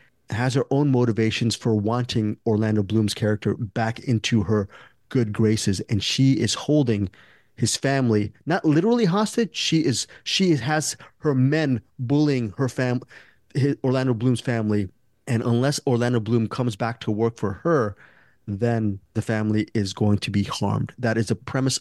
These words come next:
of Right, Red Right Hand. It looks like a revenge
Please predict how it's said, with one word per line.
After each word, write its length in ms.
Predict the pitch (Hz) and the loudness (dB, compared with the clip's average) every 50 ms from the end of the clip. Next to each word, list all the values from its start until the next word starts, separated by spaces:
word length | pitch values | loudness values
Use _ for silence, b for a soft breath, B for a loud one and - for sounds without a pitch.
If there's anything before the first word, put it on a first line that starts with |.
| _ - | _ -6
of 200 | 107 101 110 107 | -6 -4 -2 -2
Right, 240 | 110 110 - - B B B B B _ | 0 0 -2 -4 B B B B B _
Red 200 | - 143 147 135 120 | -2 0 0 0 0
Right 200 | 127 120 110 - | 0 -2 -2 -2
Hand. 420 | 98 135 156 160 160 156 147 - - | 0 2 2 2 2 2 0 0 0
It 160 | - 151 - - | -2 -2 0 0
looks 300 | 156 170 175 - - - | 0 0 0 0 -2 -2
like 200 | 151 139 - - | -2 -2 0 0
a 180 | 143 131 123 | 2 2 2
revenge 800 | 117 110 120 113 101 98 131 135 143 147 143 135 120 - - | 2 2 0 0 0 0 -2 0 2 2 2 2 0 -2 -8